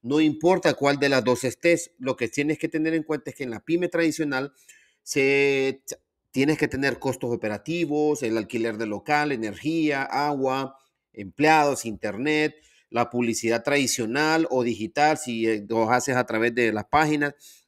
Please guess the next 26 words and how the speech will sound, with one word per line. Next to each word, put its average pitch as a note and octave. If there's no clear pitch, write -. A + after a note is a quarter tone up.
servicios D3+
públicos, E3
entre C3+
otros D3+
tipos C#3+
de A2+
gastos. G#2+
Y A2+
en F#3
la A3
pyme G3+
digital, E3+
pues B2+
básicamente D3+
lo D3+
que C#3+
necesitas B2
es C3
tiempo, E3
conocimiento D3
y F#3+
la B2+
inversión B2+
en B2+
el B2
capital. B2+